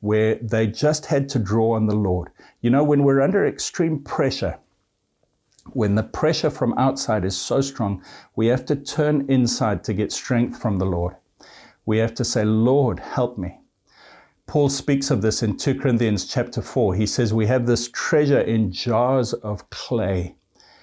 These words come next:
And he, he's speaking of him, himself, his physical body being like a jar of clay, but he's got this treasure within him, the power of God, the love of God, the Holy Spirit. And he says, "We are hard pressed, we are perplexed,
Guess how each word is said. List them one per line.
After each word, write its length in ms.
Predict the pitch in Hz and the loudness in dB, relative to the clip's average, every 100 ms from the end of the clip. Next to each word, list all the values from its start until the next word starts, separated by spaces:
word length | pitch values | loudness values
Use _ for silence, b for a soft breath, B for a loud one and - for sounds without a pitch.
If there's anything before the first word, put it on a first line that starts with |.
| b b | b b
And 160 | 120 107 | 0 2
he, 200 | 117 - | 2 0
he's 240 | 110 110 - | 0 0 0
speaking 360 | 151 139 143 | -2 0 2
of 140 | 123 92 | 0 0
him, 260 | 117 107 - | 0 0 -2
himself, 640 | 120 110 - - 131 - | 2 2 0 0 0 0
his 180 | 110 - | -2 -2
physical 460 | - 147 156 139 | 0 0 0 0
body 260 | 101 117 110 | 0 2 2
being 240 | 95 110 | 2 2
like 220 | 110 98 110 | 2 2 -2
a 60 | |
jar 380 | 92 113 110 120 | -2 2 2 2
of 140 | 110 | 0
clay, 240 | - 110 110 B B - | -2 -2 -2 B B -4
but 100 | 104 | -2
he's 100 | - | 0
got 180 | 110 | -2
this 200 | 87 - - | -2 -8 -8
treasure 600 | - - 143 139 123 107 | -6 0 4 4 4 2
within 300 | 104 104 104 | 2 2 0
him, 180 | 87 85 | 0 -4
the 80 | |
power 380 | - - 123 120 | -6 -4 0 2
of 120 | 107 | 0
God, 280 | 101 101 92 | 0 0 0
the 80 | 90 | -2
love 240 | 95 101 | 0 0
of 140 | 107 92 | 0 -2
God, 220 | 95 87 | -4 -4
the 80 | 87 | -2
Holy 240 | 101 95 | -2 -2
Spirit. 360 | 90 - 85 - B B B B B | -4 -6 -8 -8 B B B B B
And 140 | 117 | 0
he 60 | 120 | 2
says, 260 | - 131 107 | 2 0 2
"We 120 | 117 | 2
are 80 | 101 | 2
hard 600 | - - 165 170 139 - | 0 0 2 2 0 -4
pressed, 580 | - 139 - - - _ _ _ _ b b b b | -2 -2 -2 -8 -14 _ _ _ _ b b b b
we 100 | 123 | 0
are 60 | 123 | 0
perplexed, 1000 | 120 131 - - 190 151 139 - - | 0 -4 -4 -4 0 0 -4 -12 -12